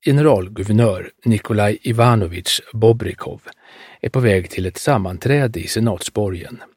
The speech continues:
Åtföljs av sina båda döttrar, som eskorterade av ett par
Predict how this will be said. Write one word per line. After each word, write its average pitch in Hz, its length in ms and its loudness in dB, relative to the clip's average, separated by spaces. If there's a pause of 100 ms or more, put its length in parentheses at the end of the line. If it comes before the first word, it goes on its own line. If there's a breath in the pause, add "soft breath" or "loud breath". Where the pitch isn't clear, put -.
(600 loud breath)
Åtföljs 101 720 0
av 101 180 -4
sina 101 260 -4
båda 104 240 -2
döttrar, - 600 -6 (120)
som 107 280 0
eskorterade 117 720 0
av 98 140 0
ett - 140 -8
par 104 240 2